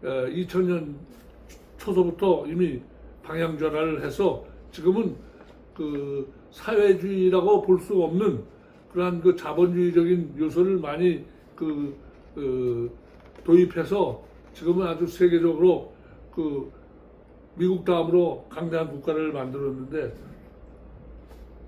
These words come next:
안타깝게도 북한은 아주 폐쇄적으로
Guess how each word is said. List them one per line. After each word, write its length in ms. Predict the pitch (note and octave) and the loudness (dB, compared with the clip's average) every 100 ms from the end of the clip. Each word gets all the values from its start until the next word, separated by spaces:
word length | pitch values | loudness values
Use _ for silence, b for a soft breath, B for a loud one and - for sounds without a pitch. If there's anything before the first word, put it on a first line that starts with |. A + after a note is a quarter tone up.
| - D#3 | -12 -8
안타깝게도 680 | E3 F#3+ G3+ F3 G#3 G#3+ | -4 -2 0 2 2 2
북한은 520 | F#3 - A3 B3 C#3 G#2+ - - - - - - - - | -2 -4 2 2 0 -6 -16 -20 -20 -20 -20 -20 -20 -16
아주 360 | F#3+ A#3+ C#4 - | -8 -4 -4 -4
폐쇄적으로 880 | - A#3 A#3+ G3+ G3+ G3 C3+ - | -4 -2 2 4 4 4 2 -4